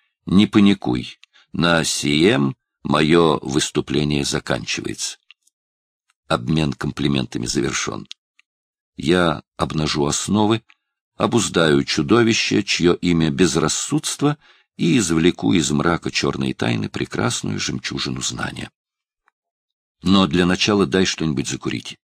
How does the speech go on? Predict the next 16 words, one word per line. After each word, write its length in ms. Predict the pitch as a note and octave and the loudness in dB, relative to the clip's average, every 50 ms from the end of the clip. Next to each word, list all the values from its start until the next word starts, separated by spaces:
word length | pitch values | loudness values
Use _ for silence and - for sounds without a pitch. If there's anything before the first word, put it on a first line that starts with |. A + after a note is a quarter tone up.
| _ _ _ | _ _ _
если 280 | - D2+ - - - | -2 -2 -2 -2 -4
есть. 340 | C#3 - - - - - _ _ _ _ _ _ _ _ _ _ _ _ _ _ _ _ | -4 -4 -6 -8 -14 -16 _ _ _ _ _ _ _ _ _ _ _ _ _ _ _ _
Столько 460 | - - - - - A2 - - E2+ | -12 -6 -2 0 0 0 0 0 0
лет 260 | D#2 F2+ G#2+ - - | 2 2 2 0 -2
прошло, 420 | - - D2 C#2+ - - - - - | -2 -2 -2 -2 -2 -2 -2 -2 -2
что 300 | - - - - C#2+ C#2+ | -2 -4 -2 -2 0 0
я 200 | C#2 C#2+ F#2 F#2 | 0 0 0 0
бы 100 | E2+ D#2+ | -2 -2
хотел 400 | - C#2 C2 - F2 E2 D#2+ - - - - - _ _ _ _ | -4 -4 0 2 2 2 2 -2 -8 -16 -20 -20 _ _ _ _
отпраздновать 840 | - D#2+ - - - - - F#2+ F#2 F2 C#2 C2 C#2+ C#2 C#2 C2 - | 0 0 0 0 -2 0 2 2 2 2 0 -2 -4 -4 -4 -4 -4
своё 360 | - - - C#2 D2+ D2+ D2 | -6 -6 -2 0 0 0 0
возвращение 840 | B1 C2+ C2+ B1 A#1+ B1 - - - - - C3 B2+ B2 A#2 G#2+ G2 - - - - _ _ _ | 0 -2 -4 -6 -6 -6 -4 -4 -4 -2 0 0 0 2 0 -2 -2 -4 -12 -20 -20 _ _ _
воскурением 1040 | - B1+ D#2+ F2 - - - - - D#2+ D#2+ E2+ G2+ A2 G#2+ G#2 G2+ G2 F#2+ F2+ E2+ | -6 -4 -2 -2 -2 -4 -4 -4 -2 0 2 4 4 4 4 2 2 2 2 0 -2
какой-нибудь 680 | - D#2 - - D#2+ E2 E2 D2 C2+ D#2+ D#2 - - - _ _ _ _ _ | -4 -8 -2 0 2 2 2 2 0 0 -2 -2 -6 -14 _ _ _ _ _
вонючей 580 | - - D2+ E2+ D2+ E2 G2 F#2+ - - C2+ - | -10 -4 -2 -2 0 2 0 0 0 -2 -4 -4
травки. 520 | - - - - - - - - - - | -6 -8 -8 -8 -8 -10 -10 -10 -12 -12